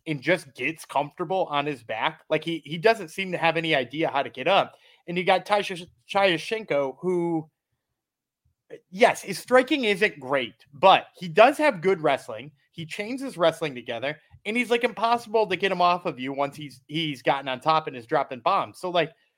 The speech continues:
like, he might just spend this whole fight in Iovine's guard, but he's gonna win from guard. So, like, ne-, negative one fifty was, like,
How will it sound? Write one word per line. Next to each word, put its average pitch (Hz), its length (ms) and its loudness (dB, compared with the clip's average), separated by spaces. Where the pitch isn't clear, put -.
like, 190 160 0
he 247 160 -4
might 226 260 6
just 226 260 0
spend 214 280 0
this 208 160 -2
whole 196 260 0
fight 175 380 0
in 165 180 -4
Iovine's 165 640 0
guard, 190 460 -2
but 180 80 -2
he's 180 160 -4
gonna 202 180 2
win 135 540 -4
from 143 280 -4
guard. 139 380 2
So, - 160 -6
like, 147 220 -4
ne-, 160 140 -6
negative 226 400 -4
one 156 200 -6
fifty 156 520 -6
was, 117 200 -10
like, 117 180 -12